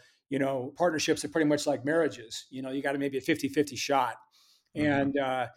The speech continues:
Speaker 1: the only thing that I w-, would do differently, I wish I was partners with Carl ten years ago. I wish
Speaker 2: Mm.
Speaker 1: we, I wish, um, Carl just turned sixty. I'm gonna be sixty-eight in a few months. I wish we could roll the tape back ten years,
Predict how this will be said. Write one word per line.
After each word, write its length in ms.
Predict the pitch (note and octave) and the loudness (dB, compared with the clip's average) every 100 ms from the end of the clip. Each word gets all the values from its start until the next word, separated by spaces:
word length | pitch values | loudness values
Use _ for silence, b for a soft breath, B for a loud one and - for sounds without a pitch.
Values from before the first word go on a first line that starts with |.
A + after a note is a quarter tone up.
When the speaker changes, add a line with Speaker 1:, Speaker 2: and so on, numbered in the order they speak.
| _ - | _ 2
Speaker 1:
the 120 | D#3 | 6
only 180 | G3 G3+ | 6 6
thing 180 | G3 | 4
that 100 | E3+ | 4
I 240 | D#3 E3+ F3 | 4 4 4
w-, 440 | F3+ F#3 D#3 F3 | 0 -10 -4 -2
would 160 | D#3+ D3+ | 0 4
do 140 | E3+ | 4
differently, 360 | D3+ F3 G#3 G3+ | 4 2 0 2
I 140 | D#3+ | 4
wish 220 | F#3 F3+ | 6 6
I 60 | D#3 | 6
was 140 | D3+ | 2
partners 400 | C#3+ D#3 D3+ C#3+ | 2 2 2 -2
with 140 | C3 - | -4 0
Carl 240 | E3 D3 | 6 6
ten 220 | D3 D3 | 6 2
years 240 | C#3 D3+ C3+ | 2 0 -4
ago. 160 | G#2 G2 _ _ _ _ _ | -10 -16 _ _ _ _ _
I 80 | C3+ | 6
wish 240 | D#3 C3 C3 | 6 6 4
Speaker 2:
Mm. 60 | |
Speaker 1:
we, 160 | D#3 E3 | 4 4
I 100 | D3+ | 4
wish, 380 | D#3+ F3+ - - b b b C#3 | 6 4 4 -6 b b b -4
um, 160 | D#3 - | -4 4
Carl 260 | E3 F3+ | 8 8
just 200 | E3+ D#3+ | 6 2
turned 180 | F3 D3+ | 2 2
sixty. 500 | - D#3+ - D#3+ E3 - _ _ _ _ _ | 2 2 4 2 2 -10 _ _ _ _ _
I'm 120 | C#3+ | -4
gonna 140 | D#3+ D#3+ | -2 2
be 120 | D3 | 2
sixty-eight 520 | - D3+ - D3+ E3+ | 2 0 6 6 6
in 60 | D#3+ | 2
a 40 | |
few 180 | - D3+ | 0 2
months. 420 | C#3+ C3+ C#3 - _ _ _ _ | 2 0 -4 -10 _ _ _ _
I 80 | D3 | 4
wish 280 | D3 E3+ E3+ | 6 6 4
we 100 | E3 | 2
could 140 | D#3 | 4
roll 140 | D3+ D3+ | 6 4
the 80 | C#3+ | 4
tape 280 | D#3+ E3 | 2 4
back 220 | D3 C3+ C3+ | 4 2 2
ten 240 | D#3 C3 | 0 0
years, 440 | C3 B2 A#2 - | -2 -4 -8 -16